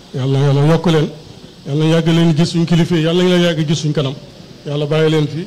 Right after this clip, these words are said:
ndax man mat nañoo gën a ñaanal. Ndax ñàkk nañ ay kilifa yoo xam ne ñu mel ni Cheikh Mamoun,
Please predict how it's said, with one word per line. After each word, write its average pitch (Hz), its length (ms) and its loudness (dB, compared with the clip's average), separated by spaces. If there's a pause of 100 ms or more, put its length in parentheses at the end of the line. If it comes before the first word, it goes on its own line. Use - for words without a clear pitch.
ndax 135 120 -12 (100)
man 180 260 -2 (220)
mat 185 140 -4
nañoo 185 240 0
gën 165 200 0
a 165 40 2
ñaanal. 147 300 2 (540)
Ndax 139 140 -10 (180)
ñàkk 160 240 -6
nañ 180 200 0
ay 170 120 -2
kilifa 151 300 -6
yoo 151 100 -2
xam 151 160 -6
ne 156 60 -2
ñu 165 80 -2
mel 175 100 0
ni 170 60 0
Cheikh 175 180 -2
Mamoun, 156 300 0